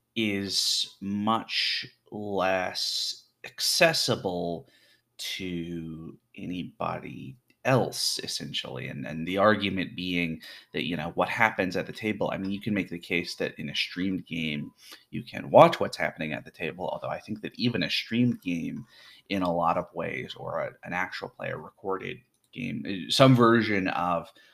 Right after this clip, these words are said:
an R P G session where, you know, people can kind of watch what happens, I think has some level of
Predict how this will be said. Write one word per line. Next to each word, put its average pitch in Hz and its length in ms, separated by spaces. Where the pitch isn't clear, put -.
an 85 160
R 90 200
P 92 140
G 85 200
session 82 680
where, 73 640
you 71 120
know, - 120
people - 400
can - 380
kind - 120
of - 100
watch - 400
what - 120
happens, 85 680
I 98 140
think - 360
has 104 1160
some - 1160
level 98 960
of 87 680